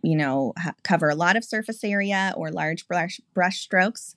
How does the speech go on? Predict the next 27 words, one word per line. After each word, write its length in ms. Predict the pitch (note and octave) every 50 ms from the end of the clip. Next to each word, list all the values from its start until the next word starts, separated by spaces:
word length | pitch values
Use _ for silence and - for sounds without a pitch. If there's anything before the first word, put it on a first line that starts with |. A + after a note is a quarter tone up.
| _ - -
And 440 | F#3 F3 E3+ E3+ E3+ E3+ E3+ E3 -
I 100 | E3+ E3+
like 280 | E3+ E3+ E3 F3 - -
that 300 | F#3 F3 E3+ - - - - -
you 100 | F#3+ F3+
can 180 | - - F#3 F3+
use 220 | F3 E3+ F3+ -
the 80 | - E3+
skinny 340 | - - - G#3 G3+ F#3+ F#3+
pointy 400 | F#3+ - A3+ A#3 G#3+ - F#3+ E3
end 240 | D3+ D3 D3 D#3 D3+
if 140 | E3 - -
you 80 | E3 D#3+
wanted 340 | E3 D#3+ C#3+ D3+ D3+ D3+ -
to 80 | - D#3
do 180 | D#3 D#3 D3+
some 240 | D#3 - D3+ D3+ D#3
finer 380 | D#3 - D3 C#3 C#3+ D3 D3 D3+
details. 640 | D3+ D3+ D#3 D#3 D#3 - D#3 - - F#2 F2+ - -
So 160 | - E3 D#3+
they're 140 | D#3 D#3 D#3+
kind 280 | - - F#3 F#3 F#3 F3+
of 140 | F3 E3+ E3
versatile 920 | E3+ F3+ F#3+ - - E3+ - - D#3 C#3+ C#3 C3+ C3+ A2+ F#2+ - E3 F3+ F#3 - - _ _ _ _ _ _ _ -
in 180 | - E3 D#3+ D3+
that 260 | D3 C#3+ C#3+ - - -
way. 480 | E3 D#3+ D3 C#3 C#3+ C#3+ C#3 C#3 C3+